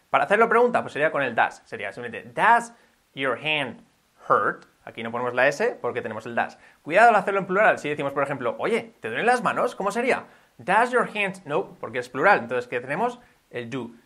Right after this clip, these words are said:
"Do your hands hurt?", ¿vale? Por ejemplo, para decir, eh, "Uf, me duelen los pies".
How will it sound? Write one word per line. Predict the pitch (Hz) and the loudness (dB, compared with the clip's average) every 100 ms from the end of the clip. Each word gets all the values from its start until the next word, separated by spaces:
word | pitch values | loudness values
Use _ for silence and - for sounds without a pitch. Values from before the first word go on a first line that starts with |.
| - | -20
"Do | 123 175 262 - | -8 -4 -4 -4
your | 143 156 127 | -2 -2 -2
hands | 156 151 147 120 - _ _ _ _ - - | -2 -2 -2 -6 -14 _ _ _ _ -14 4
hurt?", | 147 110 180 - _ _ _ | 6 6 2 -6 _ _ _
¿vale? | 104 113 233 - - - | -10 -4 -4 -6 -16 -4
Por | 127 | -2
ejemplo, | 156 131 | 0 2
para | 123 | 2
decir, | 135 139 - - _ | 2 -4 -6 -14 _
eh, | 139 147 - | -10 -8 -10
"Uf, | 143 185 185 - - | -8 -6 -8 -12 -14
me | 123 123 | -10 -6
duelen | 156 202 | -4 -2
los | 175 - | -4 -4
pies". | 156 147 - - | -4 -4 -4 -12